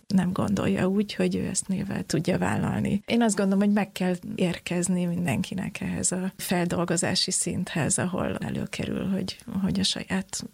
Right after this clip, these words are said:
életemen is elgondolkozzak. Nagyon sokan, akikkel kapcsolatba kerültem ez alatt az öt év alatt, és nem csak az interjú alanyok,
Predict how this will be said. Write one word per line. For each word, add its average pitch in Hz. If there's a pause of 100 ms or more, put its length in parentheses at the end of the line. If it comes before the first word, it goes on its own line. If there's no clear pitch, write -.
(120)
életemen 185
is 190
elgondolkozzak. 190
Nagyon 190
sokan, 180
akikkel 170
kapcsolatba 180
kerültem 180
ez 185
alatt 180
az -
öt -
év 196
alatt, 202
és 175
nem 180
csak -
az 175
interjú 185
alanyok, 202